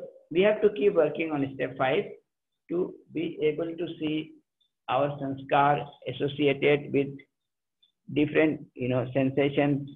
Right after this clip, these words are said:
coming from the world outside. Right?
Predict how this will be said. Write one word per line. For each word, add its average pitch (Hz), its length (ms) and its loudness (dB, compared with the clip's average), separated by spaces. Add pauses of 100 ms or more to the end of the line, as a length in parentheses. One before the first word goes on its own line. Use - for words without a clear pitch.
(760)
coming 139 320 2
from 131 220 2
the 127 100 4
world 120 260 4
outside. 110 400 0 (3250)
Right? 113 180 -6